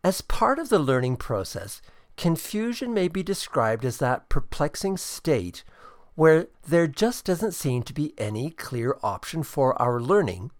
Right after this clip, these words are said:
to go forward. It's as if everywhere we look, there are no solutions. Where does confusion come from? Going back to the brain's function of forgetting as a filter for our learning experiences,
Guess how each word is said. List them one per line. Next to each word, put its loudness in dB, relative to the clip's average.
to -4
go 0
forward. -4
It's 4
as 4
if -4
everywhere 2
we 0
look, 0
there 4
are 4
no 0
solutions. -6
Where 0
does -8
confusion 0
come -2
from? 0
Going 0
back -2
to -2
the 0
brain's 0
function 0
of -2
forgetting -2
as -8
a 0
filter -2
for 2
our 0
learning 0
experiences, -4